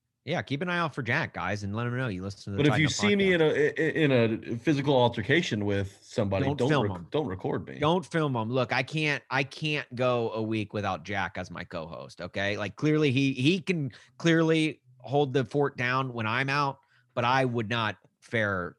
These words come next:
Speaker 1: well with him gone. So please don't record
Speaker 2: Don't
Speaker 1: him in any
Speaker 2: record
Speaker 1: of
Speaker 2: me
Speaker 1: his
Speaker 2: in an
Speaker 1: fault.
Speaker 2: altercation at Walgreens, because that's what happened to Bud Dupree. Have you seen the video? Obviously, you've seen
Speaker 1: I,
Speaker 2: the
Speaker 1: yes,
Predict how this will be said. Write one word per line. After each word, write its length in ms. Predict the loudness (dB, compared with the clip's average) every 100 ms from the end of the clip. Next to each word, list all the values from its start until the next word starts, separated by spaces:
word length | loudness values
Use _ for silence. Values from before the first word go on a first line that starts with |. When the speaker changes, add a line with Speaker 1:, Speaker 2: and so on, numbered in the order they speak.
| _
Speaker 1:
well 420 | -8 -4 -4 -4
with 220 | -8 -8
him 240 | -8 -8 -8
gone. 340 | -10 -10 -12
So 340 | -8 -4 -4 -6 -4
please 220 | -2 0
don't 180 | -4 -6
record 320 | -6 -4 2
Speaker 2:
Don't 120 | 4
Speaker 1:
him 40 |
in 60 | 4
any 60 | 2
Speaker 2:
record 220 | 6 6
Speaker 1:
of 60 | 6
Speaker 2:
me 100 | 4
Speaker 1:
his 80 |
Speaker 2:
in 40 | 4
an 80 | 4
Speaker 1:
fault. 80 |
Speaker 2:
altercation 540 | 2 2 0 0 0 -4
at 40 |
Walgreens, 520 | -2 -2 -2 -6 -10 -10
because 220 | -6 -2
that's 220 | 0 2
what 80 | 4
happened 280 | 2 2 -2
to 60 |
Bud 220 | -2 -2 -4
Dupree. 300 | -8 -6 0
Have 120 | 2
you 120 | 2
seen 240 | 2 2 2
the 40 |
video? 540 | 2 2 4 2 0 2
Obviously, 520 | 2 4 2 2 -2
you've 120 | 2
seen 100 | 4
Speaker 1:
I, 100 | 4
Speaker 2:
the 60 | 4
Speaker 1:
yes, 460 | 2 2 -4 -8